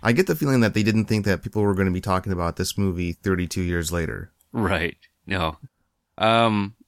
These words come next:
Speaker 2: now, I think there was a mention of, th-, there was a scene where Lisa and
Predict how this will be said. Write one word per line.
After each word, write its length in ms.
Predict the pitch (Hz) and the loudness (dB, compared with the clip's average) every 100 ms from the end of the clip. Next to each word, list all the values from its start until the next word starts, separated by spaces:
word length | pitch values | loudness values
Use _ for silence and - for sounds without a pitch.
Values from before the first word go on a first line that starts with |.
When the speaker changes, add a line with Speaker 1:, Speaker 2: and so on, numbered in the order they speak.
| _ _ _ _ - | _ _ _ _ -4
Speaker 2:
now, 320 | 135 143 135 | 2 4 4
I 140 | 123 - | 2 0
think 260 | 185 202 - - | 0 -2 -4 -10
there 240 | 113 139 | 0 2
was 200 | 139 135 | 4 2
a 140 | 120 | 2
mention 720 | 110 107 110 - 117 113 113 - - | 4 2 2 2 2 2 0 -4 -2
of, 680 | 101 101 95 95 90 87 - - - - _ _ _ _ - | 2 4 4 0 -2 -8 -20 -20 -20 -20 _ _ _ _ -6
th-, 280 | 110 98 120 | -4 -2 0
there 100 | 147 | 0
was 120 | 160 | 0
a 80 | 156 | -4
scene 380 | - 131 120 117 | 0 2 2 2
where 180 | 110 | 2
Lisa 640 | 101 113 - 117 104 104 - | 2 0 0 2 2 2 -2
and 760 | - 101 95 95 92 92 90 - | -4 -2 0 2 0 0 -2 -4